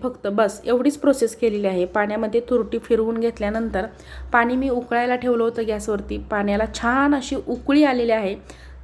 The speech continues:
चवीनुसार त्यामध्ये मीठ टाकून घ्यायचं आहे. खळखळून अशी पाण्याला उकळी आल्यानंतर हे लाटणं घेतलेलं आहे. आता आपण हे पीठ गरगुटून घ्यायचं आहे. त्यासाठी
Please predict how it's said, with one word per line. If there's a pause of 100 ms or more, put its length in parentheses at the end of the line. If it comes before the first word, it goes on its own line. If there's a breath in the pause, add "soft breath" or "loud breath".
चवीनुसार
त्यामध्ये
मीठ (120)
टाकून
घ्यायचं
आहे. (1300 loud breath)
खळखळून
अशी
पाण्याला
उकळी
आल्यानंतर (480 loud breath)
हे
लाटणं
घेतलेलं
आहे. (400 loud breath)
आता
आपण
हे
पीठ (340)
गरगुटून
घ्यायचं
आहे. (1500)
त्यासाठी